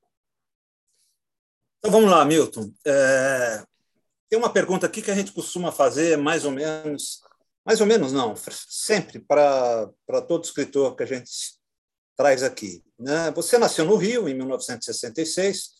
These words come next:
somos conterrâneos, eu sou carioca também, embora, é, tenha perdido sotaque faz tempo, eu vim pra São Paulo com três anos de idade,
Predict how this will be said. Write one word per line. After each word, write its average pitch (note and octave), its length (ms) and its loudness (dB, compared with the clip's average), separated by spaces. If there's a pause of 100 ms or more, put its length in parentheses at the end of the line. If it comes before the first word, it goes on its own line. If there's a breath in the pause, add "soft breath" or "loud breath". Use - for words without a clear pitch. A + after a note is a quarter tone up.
(240 soft breath)
somos D3+ 300 -4
conterrâneos, D3+ 760 2
eu B2 60 -10
sou - 160 -6
carioca B2+ 480 0
também, E3 460 -4
embora, B2+ 500 0 (800)
é, G2+ 220 -8
tenha C#3 280 -2
perdido A#2+ 420 -8
sotaque A#2+ 500 -4
faz - 300 -8
tempo, F3 360 0
eu A2+ 120 -4
vim B2 120 -10
pra A#2 160 -4
São A#2 220 -10
Paulo A2+ 460 -2
com G2+ 160 -12
três A2+ 360 -8
anos A2 220 -8
de C3 60 -12
idade, C3+ 400 0